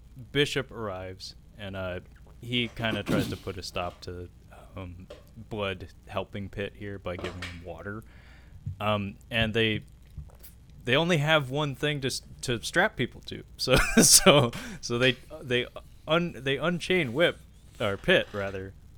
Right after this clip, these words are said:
so they can put blood up on the thing. And, and Bishop only gets, like, one good whack in there with a, with a switch, <coughs> essentially. He gets, like, one good whack across the abdomen, and then, uh,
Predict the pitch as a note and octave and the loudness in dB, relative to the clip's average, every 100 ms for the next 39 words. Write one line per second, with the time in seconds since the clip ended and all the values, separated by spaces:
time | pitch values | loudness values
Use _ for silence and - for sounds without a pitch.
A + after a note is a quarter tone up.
0 | - - - A#2 A2+ A#2+ A2 C#3+ C#3 - | -20 -8 -2 0 0 -2 -2 0 -2 -4
1 | G#2 A#2+ D3+ A2 F#2 G#2+ F#2 G#2 F#2+ - | -4 0 2 0 -4 -8 -10 -10 -10 -10
2 | F#2+ F2+ F#2+ A#2 - A#2 - - - - | -10 -8 -10 -12 -8 -8 -8 -20 -20 -2
3 | G3+ - C4 G3+ G3+ F3 F#3+ F#3+ C#3 A2 | 0 2 0 0 -2 0 0 -2 -4 -6
4 | A2+ F3+ F#3 E3+ - - E3 C#3+ A#2+ A2 | -4 -2 -2 -2 -10 -2 -2 -2 -2 -2
5 | - G2 F2 F2+ A2+ G2+ G2+ F#2+ - A#2 | -4 -12 -12 -14 -12 -10 -6 -6 -6 -8
6 | G#2 F#2 - D#3 A2+ - - F2+ - - | -6 -4 0 2 2 0 -6 -8 -12 -16
7 | G2 - - - - - - - C3+ C3 | -16 -16 -18 -18 -18 -20 -12 -8 -6 -6
8 | A2+ G3 C4 A#3+ A#3 G3+ E3 D#3+ D3+ A#2+ | -6 -4 -4 -2 -4 -4 -4 -4 -6 -6
9 | C#3 C3 - B2+ B2 B2 A#2+ A#2 A2+ A2 | -2 0 0 -2 0 -2 -2 -4 -4 -6
10 | A#2+ A2 A2+ A2+ A2 G#2+ - - - - | -6 -6 -2 -2 -4 -6 -10 -20 -20 -20
11 | - - - A2 G#2 | -20 -18 -4 0 0